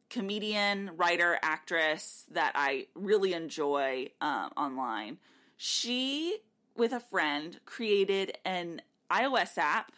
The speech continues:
a game, um, called Vapid Fire. And Vapid Fire is self-described as, um, the game for people with a vast knowledge of things that don't matter.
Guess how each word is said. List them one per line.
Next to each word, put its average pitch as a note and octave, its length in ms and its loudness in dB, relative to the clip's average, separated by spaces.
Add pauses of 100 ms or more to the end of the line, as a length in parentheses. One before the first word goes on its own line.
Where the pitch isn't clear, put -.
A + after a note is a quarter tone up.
(120)
a F#3 80 0
game, F3 600 -2 (580)
um, F#3 440 0
called E3+ 500 0
Vapid - 440 0
Fire. - 560 -10 (760)
And G3+ 720 -2 (340)
Vapid C#4+ 560 0
Fire F3 480 4
is - 240 -2
self-described F#3 920 -2
as, D3 520 0 (460)
um, D#3 500 0
the G3 120 -4
game A#3 360 0
for D4+ 140 -10
people G3 640 0
with F#3 160 -4
a F3+ 40 0
vast E3+ 440 -2
knowledge F3+ 400 0
of E3+ 100 -6
things E3 340 -4
that G3+ 120 -8
don't A3+ 220 -2
matter. C3+ 560 0